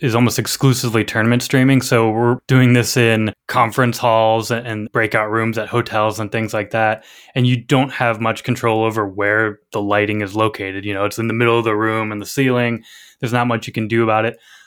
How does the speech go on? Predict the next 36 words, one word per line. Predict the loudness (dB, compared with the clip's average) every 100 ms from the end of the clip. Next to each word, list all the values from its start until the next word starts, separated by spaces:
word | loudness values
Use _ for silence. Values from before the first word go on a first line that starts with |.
| _
I've | -2 0 2 0 -2 -12 -2
tinkered | 0 2 2
around | 4 4 2 2
with | 0
the | 2
ideas | 0 2 2 2 2
of | -2 -4
kind | -4 -2
of, | 0
like, | -2 0
having, | 0 0 -2
like, | -2 -2 -2
a, | -2 -4 -10 _
an | -2
umbrella | -2 -2 -2 2 2 2 2 0
over | 2 2 4 4 2 2
my | 0
streaming | -2 0 2 2 2 2
rig | 2 2 -2 -4
to | -4
block | 0 2 2 2
off | 0 0 -2
some | -2 -2
of | -2 -2
the, | -2 -4 -6 -6
the | -2
light. | 2 2 0 -4 -10
I've | -6 0
never | 0 2 2
really | 2 2 2
figured | 0 -2 0 2
out | 2 0 -2
how | -4 -2
to | -2
do | -2 0 2
that. | 2 0 -2